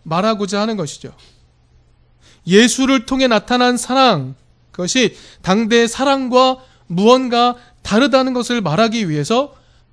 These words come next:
바울은 지금 아가페라는 용어를 사용하고 있음을 분명히 알 수 있습니다. 제가 학자들의 연구를 조금 적어왔습니다. 에로스와 아가페의 차이에 대해서 이렇게 말합니다. 에로스는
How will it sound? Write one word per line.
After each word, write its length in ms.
바울은 380
지금 340
아가페라는 960
용어를 320
사용하고 500
있음을 240
분명히 420
알 120
수 120
있습니다. 440
제가 480
학자들의 520
연구를 340
조금 400
적어왔습니다. 720
에로스와 760
아가페의 480
차이에 720
대해서 220
이렇게 360
말합니다. 560
에로스는 680